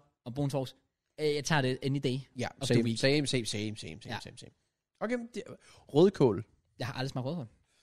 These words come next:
Speaker 2: Det har
Speaker 1: Så jeg
Speaker 2: jeg.
Speaker 1: lægger det i trash.
Speaker 2: Jeg har, same, men det er bare fordi, det smager helvede til. Jeg har
Speaker 1: Mm.
Speaker 2: smagt det, det smager helvede til.
Speaker 1: Det lugter også rigtig dårligt, så jeg
Speaker 2: Det
Speaker 1: tænker
Speaker 2: gør det også.
Speaker 1: Ja,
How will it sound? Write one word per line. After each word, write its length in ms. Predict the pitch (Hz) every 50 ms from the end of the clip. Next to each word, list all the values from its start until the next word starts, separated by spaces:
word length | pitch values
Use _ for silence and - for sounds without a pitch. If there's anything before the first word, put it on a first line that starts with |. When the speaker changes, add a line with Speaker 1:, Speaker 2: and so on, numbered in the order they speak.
| _ _ _ _ _ _ -
Speaker 2:
Det 80 | 113 113
har 60 | 117
Speaker 1:
Så 40 | -
jeg 60 | 143
Speaker 2:
jeg. 80 | 147
Speaker 1:
lægger 140 | 156 160 170 160
det 80 | 151
i 40 | 147
trash. 300 | 208 - - - - - -
Speaker 2:
Jeg 120 | 98 101
har, 220 | 110 107 82 101 -
same, 240 | - 127 110 117
men 120 | 120 113 104
det 80 | 104
er 40 | 117
bare 100 | 113 110
fordi, 100 | 107 107
det 100 | 98 98
smager 180 | - 107 95 85
helvede 260 | - 104 104 107 113
til. 120 | - 104
Jeg 100 | 110 131
har 80 | 139 139
Speaker 1:
Mm. 40 | 123
Speaker 2:
smagt 280 | - 123 117 120 - -
det, 80 | 110
det 60 | 90 -
smager 160 | - - - -
helvede 240 | - 62 76 -
til. 220 | - - - 107 147
Speaker 1:
Det 100 | 160 156
lugter 340 | 147 156 180 180 - 151 131
også 240 | 120 131 127 -
rigtig 240 | 131 127 - 127 120
dårligt, 260 | 127 113 120 123 120
så 180 | - - - 131
jeg 80 | 117 113
Speaker 2:
Det 80 | -
Speaker 1:
tænker 240 | 214 247 233 240 247
Speaker 2:
gør 60 | 247
det 100 | 247 226
også. 380 | 165 170 196 - - - - - 135
Speaker 1:
Ja, 80 | 110